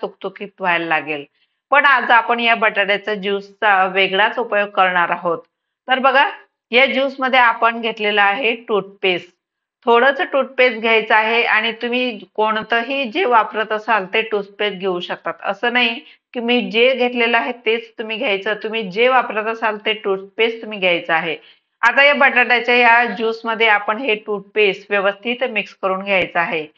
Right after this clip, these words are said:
आणि यात पुढचा घटक आपण घेणार आहोत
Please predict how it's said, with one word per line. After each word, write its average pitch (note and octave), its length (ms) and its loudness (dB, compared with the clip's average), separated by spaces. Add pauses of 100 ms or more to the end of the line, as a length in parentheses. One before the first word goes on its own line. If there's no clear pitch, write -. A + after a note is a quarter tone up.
(280)
आणि B3+ 320 2 (360)
यात B3 320 2 (100)
पुढचा B3 320 0
घटक A#3 300 0
आपण A3 360 0
घेणार G3+ 340 -2
आहोत G3 280 -2